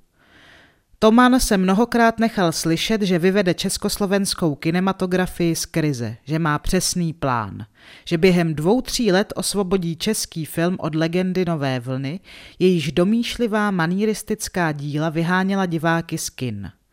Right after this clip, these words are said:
Mluví o projektech perfektních detektivek, o oslňujících komediích, o hudebních filmech, jejichž melodie půjdou na dračku,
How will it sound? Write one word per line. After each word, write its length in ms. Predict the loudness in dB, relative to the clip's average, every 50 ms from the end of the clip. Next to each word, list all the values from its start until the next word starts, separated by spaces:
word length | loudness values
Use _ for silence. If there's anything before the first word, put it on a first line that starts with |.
| _ _ _ _ _ _ _ _ _ _ _ -6 0
Mluví 320 | 2 4 4 4 2 0 0
o 80 | -4
projektech 640 | -2 2 4 6 6 4 2 0 -4 -4 -4 -4 -6
perfektních 840 | -2 0 0 0 0 -2 -4 -4 -6 -6 -12 -8 -6 -6 -6 -4
detektivek, 800 | -4 -4 -4 -4 -6 -8 -8 -8 -8 -8 -6 -4 -6 -6 -6 -4 0
o 120 | 0 2
oslňujících 840 | 2 2 0 2 2 4 4 4 4 2 2 0 -4 -6 -8 -8 -6
komediích, 680 | -2 -2 0 0 0 -2 0 0 -2 -2 -2 -4 -6 -6
o 100 | -6 -2
hudebních 560 | -2 0 0 0 0 0 -2 -4 -6 -6 -8
filmech, 480 | -4 -2 0 0 2 0 -2 -4 -2 -2
jejichž 400 | -2 -2 -2 -2 -6 -10 -8 -4
melodie 480 | -2 0 0 0 0 0 0 0 0
půjdou 380 | -2 -4 -6 -4 -2 -2 -2 -2
na 120 | -2 -4
dračku, 600 | -4 -4 -4 -6 -6 -6 -10 -18 -16 -14 -16 -16